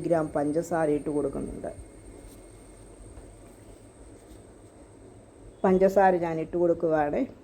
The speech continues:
ഇതിനി ഒന്ന് നന്നായിട്ട്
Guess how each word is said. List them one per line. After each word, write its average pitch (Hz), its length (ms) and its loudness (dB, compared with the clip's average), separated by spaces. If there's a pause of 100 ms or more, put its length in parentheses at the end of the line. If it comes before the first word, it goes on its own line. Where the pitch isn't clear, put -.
(3000)
ഇതിനി 208 400 6
ഒന്ന് 196 360 4
നന്നായിട്ട് 185 920 0